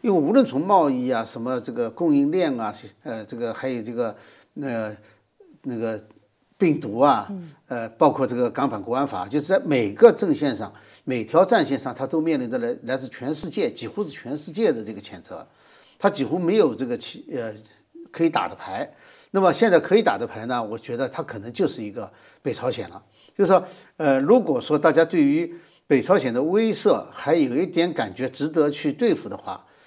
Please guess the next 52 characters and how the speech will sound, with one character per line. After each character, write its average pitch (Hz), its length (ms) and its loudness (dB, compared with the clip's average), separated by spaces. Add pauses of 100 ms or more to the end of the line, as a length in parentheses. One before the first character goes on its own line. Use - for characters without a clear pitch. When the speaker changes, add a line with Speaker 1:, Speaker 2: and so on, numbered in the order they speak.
(140)
Speaker 1:
那 156 120 2
么 123 240 0 (240)
它 - 140 0
就 127 80 2
可 - 100 -6
以 127 60 -4
用 123 140 -6
它。 - 120 -14 (380)
Speaker 2:
嗯， 185 320 -2 (140)
那 233 80 0
您 240 160 2
觉 240 100 0
得 233 120 0
对 254 100 0
美 190 160 -2
国 185 100 -6
有 160 140 -4
用 185 160 -6
吗？ 170 100 -6
这 165 140 -14
张 165 140 -6
牌？ 135 260 -14 (140)
Speaker 1:
呃， 151 320 4
我 139 160 4
觉 147 160 4
得 233 100 10
目 254 140 6
前 156 260 -2
来 147 160 0
看， 123 300 -6
对 143 120 2
美 110 140 -6
国 120 160 -8
可 110 140 -12
能 113 100 -10
没 135 80 -2
有 135 60 -2
什 104 100 -12
么 107 80 -14
用 120 160 -12
处。 107 140 -18
你 113 120 -12
就 110 140 -4
是 143 180 -2
炸 156 220 6
了 120 80 -4
南 127 160 -2
北 - 100 -4
朝 - 160 -4
鲜 117 160 -4
的 107 60 -16
话， 123 180 -4